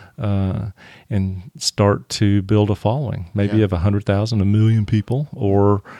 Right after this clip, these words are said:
Speaker 2: Well,
Speaker 1: what?
Speaker 2: think about it. Uh, you're gonna, if you write one book,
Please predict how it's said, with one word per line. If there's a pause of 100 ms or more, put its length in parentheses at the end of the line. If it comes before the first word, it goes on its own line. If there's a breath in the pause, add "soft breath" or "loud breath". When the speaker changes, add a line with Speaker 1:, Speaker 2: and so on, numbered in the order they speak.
(580 loud breath)
Speaker 2:
Well,
Speaker 1:
what?
Speaker 2:
think
about
it. (120)
Uh, (220)
you're
gonna,
if
you
write
one
book,